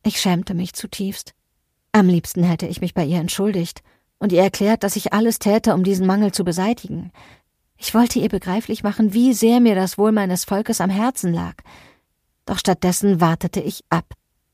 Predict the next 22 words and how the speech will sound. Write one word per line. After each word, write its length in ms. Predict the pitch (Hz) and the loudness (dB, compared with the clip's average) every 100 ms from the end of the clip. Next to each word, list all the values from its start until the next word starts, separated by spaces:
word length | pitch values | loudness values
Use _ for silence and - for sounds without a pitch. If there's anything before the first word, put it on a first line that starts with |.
| _ _ _ _ _ _ _ _ _ _ _ _ | _ _ _ _ _ _ _ _ _ _ _ _
„Er 280 | - 254 262 277 | 4 6 6 4
erforscht 560 | 233 - 277 269 - 285 | 2 4 4 4 2 0
die 80 | |
Schwerter. 640 | 240 - 214 233 - 226 214 _ _ - - - _ | 0 2 0 0 -4 -6 -10 _ _ -20 -18 -18 _
Ich 180 | 311 - | -2 2
weiß 220 | 277 294 | 2 2
nicht, 200 | 330 - | -2 2
was 140 | 254 254 | 2 2
sie 100 | 233 | 0
bewirken, 560 | 233 - 233 - 226 - | -2 0 0 0 -2 0
aber 240 | 247 220 | 4 4
Dione 480 | 214 247 269 277 247 | 4 2 6 6 6
glaubt, 340 | 269 277 - - - - _ | 6 4 0 -14 -20 -20 _
dass 180 | 269 247 | -2 0
er 80 | 233 | 2
mit 140 | 240 | 2
ihrer 200 | 262 254 | 4 4
Hilfe 320 | 220 247 - | 4 4 2
den 200 | 247 240 | 2 0
Krieg 260 | - 285 - | 0 -2 2
gewinnen 440 | 233 202 240 202 | 0 2 0 -2
kann.“ 320 | - 208 208 | -4 -2 -2